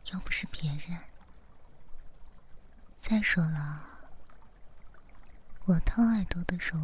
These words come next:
法可是很棒的。别闹了，乖，让师姐帮你清理清理啊。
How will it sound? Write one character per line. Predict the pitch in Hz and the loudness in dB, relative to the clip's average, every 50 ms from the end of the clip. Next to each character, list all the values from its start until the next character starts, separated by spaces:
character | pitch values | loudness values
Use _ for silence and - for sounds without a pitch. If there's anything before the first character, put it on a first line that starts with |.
| 160 165 - - | 6 8 8 8
法 | - 156 151 139 139 139 - - - - - - - - - - - - - - - - - - - | 8 6 2 0 -2 -6 -10 -10 -10 -10 -10 -10 -12 -14 -16 -14 -12 -12 -12 -12 -10 -10 -10 -8 -6
可 | - - - 220 | -6 -2 0 0
是 | - - 247 | 0 0 -2
很 | - - 190 156 143 | -2 0 0 0 0
棒 | - - 208 220 220 220 208 190 | -2 -4 -4 -4 -4 -6 -8 -8
的。 | - - 147 143 139 143 151 151 - - - - - - - - - - - - - - - - - - - - - - - - - - - - - - - - - - - - | -8 -8 -8 -8 -8 -8 -8 -8 -10 -12 -12 -12 -12 -12 -14 -14 -16 -16 -16 -16 -14 -14 -16 -16 -16 -16 -14 -14 -14 -12 -12 -12 -12 -12 -12 -12 -12 -14 -14 -12 -12 -12 -10 -8
别 | - 165 165 | -6 -6 -4
闹 | 170 190 208 214 214 208 | -4 -4 -4 -4 -6 -6
了， | 185 175 175 175 - - - - - - - - - - - - - - - - | -4 -4 -4 -4 -4 -4 -6 -4 -4 -4 -4 -4 -4 -6 -4 -6 -6 -6 -6 -6
乖， | - 185 - - - - - - - - - - - - - - - - - - - - - - - - - - - - - - - - - - - - - - - - - - - - - | -6 -6 -6 -6 -8 -8 -8 -10 -10 -12 -12 -14 -12 -12 -12 -12 -12 -12 -12 -12 -12 -12 -12 -12 -12 -12 -12 -12 -12 -14 -14 -14 -14 -14 -14 -14 -14 -16 -14 -12 -12 -12 -10 -10 -12 -12 -10
让 | 196 190 | -8 -6
师 | 190 - - 202 | -6 -6 -6 -6
姐 | 202 - - - 165 156 147 147 147 147 151 - - - - - - - - - - - - - - - - - - - - - - - - - | -6 -8 -6 -6 -6 -6 -6 -6 -8 -8 -10 -12 -14 -14 -16 -16 -18 -18 -14 -12 -12 -10 -10 -12 -12 -12 -14 -16 -16 -16 -16 -18 -16 -16 -14 -8
帮 | - - 185 185 185 | -6 -4 -4 -4 -4
你 | 170 156 | -6 -6
清 | 151 - - - 208 208 214 | -6 -6 -8 -8 -8 -8 -8
理 | 208 190 170 | -8 -8 -8
清 | - - - 175 165 165 | -10 -8 -8 -6 -6 -6
理 | 165 160 147 147 143 | -6 -6 -8 -8 -10
啊。 | 147 147 | -12 -14